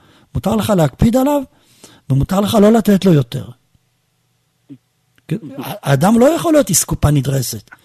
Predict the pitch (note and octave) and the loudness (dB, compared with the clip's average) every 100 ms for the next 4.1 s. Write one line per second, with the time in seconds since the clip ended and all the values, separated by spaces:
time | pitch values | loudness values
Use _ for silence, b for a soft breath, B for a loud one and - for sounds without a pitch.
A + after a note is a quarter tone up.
0 | b b B2 B2+ G3 E3+ F3 E3+ B3 C#4 | b b -10 -2 0 2 2 2 0 -2
1 | B2 _ _ _ _ _ _ _ - C3+ | -4 _ _ _ _ _ _ _ -6 -2
2 | D3+ F#3 D#3 C#3 C#3+ - E4 - - - | -2 0 0 0 0 0 -2 -6 -12 -20
3 | _ _ _ _ _ _ _ - - A3 | _ _ _ _ _ _ _ -12 -6 -2